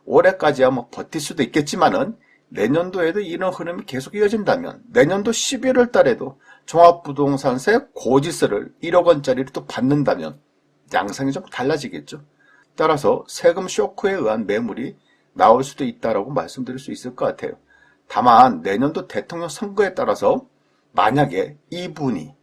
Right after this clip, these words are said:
이분이 되시면, 그렇죠. <laughs> 윤석열 후보 건강보험료 폭탄 올해 마지막이다. 종합부동산세 폐지에 이어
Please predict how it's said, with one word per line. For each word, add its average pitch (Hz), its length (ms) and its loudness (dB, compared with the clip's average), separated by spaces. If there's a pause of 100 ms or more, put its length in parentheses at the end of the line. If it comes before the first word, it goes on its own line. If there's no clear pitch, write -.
(340)
이분이 202 440 -2
되시면, 110 560 -6 (440)
그렇죠. 147 400 0 (880)
<laughs> - 840 -20
윤석열 139 420 0
후보 127 420 0
건강보험료 160 840 2
폭탄 - 520 0
올해 170 260 8
마지막이다. 123 760 0 (920)
종합부동산세 156 1120 2
폐지에 208 460 2
이어 110 340 0